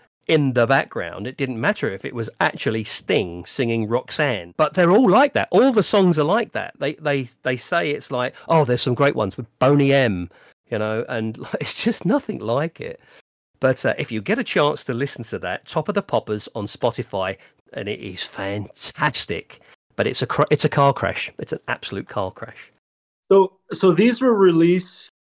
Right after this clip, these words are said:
Speaker 2: like, at the end of the year, sort of like, uh, what was hits of the, the year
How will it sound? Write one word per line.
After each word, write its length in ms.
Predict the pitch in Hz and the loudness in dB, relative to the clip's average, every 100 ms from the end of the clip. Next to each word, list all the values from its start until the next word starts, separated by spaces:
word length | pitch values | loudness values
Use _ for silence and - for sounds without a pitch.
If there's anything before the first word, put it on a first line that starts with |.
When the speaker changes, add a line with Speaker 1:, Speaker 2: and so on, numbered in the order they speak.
| _ _ - | _ _ -6
Speaker 2:
like, 300 | 147 - - | -6 -6 -6
at 140 | 156 143 | -6 -2
the 160 | 147 | 2
end 100 | 151 | 4
of 120 | 165 143 | 2 -2
the 80 | |
year, 460 | 143 131 139 165 160 | -4 0 2 2 0
sort 340 | - 165 156 | -4 0 2
of 120 | 151 135 | 2 2
like, 260 | 143 135 | -2 0
uh, 340 | 143 135 127 127 | -4 -2 -4 -6
what 460 | 139 123 147 151 | -12 -4 -2 0
was 720 | 151 139 135 135 123 - - _ | -2 -2 -2 -4 -10 -16 -20 _
hits 480 | - 160 160 - - 160 | -2 0 0 -4 -10 -2
of 240 | 139 127 | -2 -2
the, 120 | 135 113 127 120 | -6 -8 -20 -10
the 100 | 143 | -6
year 560 | 135 139 147 151 147 | -4 2 6 6 4